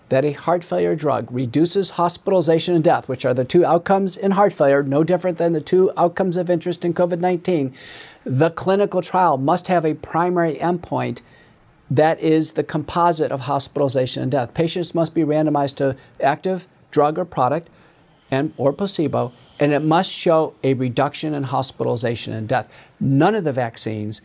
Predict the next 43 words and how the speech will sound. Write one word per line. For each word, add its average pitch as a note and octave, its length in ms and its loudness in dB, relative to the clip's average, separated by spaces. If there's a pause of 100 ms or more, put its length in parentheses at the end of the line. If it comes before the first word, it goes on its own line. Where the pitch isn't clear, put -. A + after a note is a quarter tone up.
(240)
have C#3 160 0
had C#3+ 220 0
clinical E3 340 -2
trials B2 500 -6 (380)
done C3+ 440 0 (160)
versus C3+ 440 -2
placebo E3 600 0
with C#3 300 0
that D3 200 0
composite C#3 560 -4
endpoint. C#3 480 -6
None C#3+ 360 2
of F3 100 -2
them. - 180 -8 (440)
And D#3+ 200 0
even G#3+ 280 2
in F#3+ 260 0
the F#3 240 0
observed E3 840 2
data F#3 400 2
in C#3+ 80 -2
clinical C3+ 360 -4
trials, - 440 -6 (220)
there D3 100 2
hasn't D3+ 340 0
been C#3 340 0
any G3+ 280 0
trend C#3 340 -4
towards C3+ 260 -4
reducing C3+ 360 -4
hospitalization A#2+ 800 -4
and C#3+ 140 -2
death. A#2+ 300 -4 (600)
The D3 120 4
F E3+ 140 0
D D3+ 140 2
A, G3 160 6
therefore, C#3+ 380 0
has C#3+ 200 -4
never D3 220 0
granted D#3 680 0
a C3+ 140 -2
claim. F3 500 -2